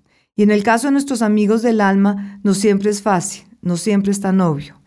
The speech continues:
Por eso es que el programa de inclusión social, el programa de amistades es tan importante,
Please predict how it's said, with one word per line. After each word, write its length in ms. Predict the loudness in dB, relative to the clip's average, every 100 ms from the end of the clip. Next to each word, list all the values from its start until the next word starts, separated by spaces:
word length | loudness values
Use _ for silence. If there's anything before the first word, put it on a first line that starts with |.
| _
Por 200 | 2 2
eso 260 | 2 0 0
es 320 | 0 -2 -4
que 100 | -6
el 60 |
programa 640 | -4 -4 -2 0 0 -2 -4
de 100 | -2
inclusión 500 | -2 -2 -4 -2 -2
social, 560 | -2 -4 -2 0 0 0
el 100 | -4
programa 400 | -4 -2 0 0
de 60 | 2
amistades 540 | 2 0 0 0 0
es 200 | -2 -2
tan 220 | -2 2 0
importante, 880 | 0 -4 -4 -2 -2 -4 -10 -20